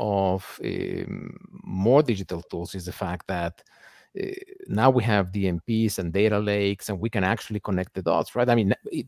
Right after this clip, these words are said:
that has other challenges, right? Which is now you, now you need to put a lot of emphasis on data analytics, but now you can actually look at, at the, at the customer behavior across different platforms, across different, uh,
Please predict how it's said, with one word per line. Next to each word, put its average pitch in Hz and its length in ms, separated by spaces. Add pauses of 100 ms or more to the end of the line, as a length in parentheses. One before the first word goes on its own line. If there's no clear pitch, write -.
that 131 260
has 131 260
other 113 160
challenges, 95 580
right? 101 240
Which - 160
is 95 140
now 104 140
you, 104 120 (380)
now 107 160
you 120 120
need 107 200
to 92 260 (240)
put 117 140
a 101 40
lot 101 120
of - 160
emphasis 87 400
on 85 100
data 82 200
analytics, 104 560 (500)
but 131 240 (480)
now 127 220
you 151 180
can 120 160
actually 110 580 (920)
look 143 220
at, 123 240
at 104 320
the, 87 640 (520)
at 87 140
the - 80
customer 143 380
behavior 98 680 (220)
across 98 360
different 113 360
platforms, 95 480
across 95 260
different, 101 560
uh, 92 160